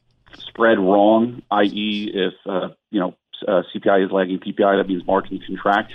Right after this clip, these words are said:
It's just not true. P P I is very positively correlated with the corporate value add. Uh, wages lag. So, you know, we've had a profit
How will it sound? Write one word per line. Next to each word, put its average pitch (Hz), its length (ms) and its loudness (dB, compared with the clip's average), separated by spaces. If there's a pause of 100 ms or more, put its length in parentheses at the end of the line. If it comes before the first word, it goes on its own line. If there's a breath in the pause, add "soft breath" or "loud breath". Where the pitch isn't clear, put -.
(320 loud breath)
It's - 100 -12
just 131 180 -2
not 107 280 0
true. 104 460 0 (260)
P - 120 -12
P 117 100 0
I 113 140 4
is 92 100 0
very 101 240 0
positively 101 420 -2
correlated 104 540 -2
with 98 220 -4
the 98 220 -2
corporate 110 400 -2
value 98 340 4
add. 107 260 0 (500 soft breath)
Uh, 95 100 2
wages 98 440 -2
lag. 101 440 0
So, 95 380 -4
you 113 120 -6
know, 98 100 0
we've 98 200 -4
had 120 140 2
a 101 60 0 (180)
profit 110 400 -2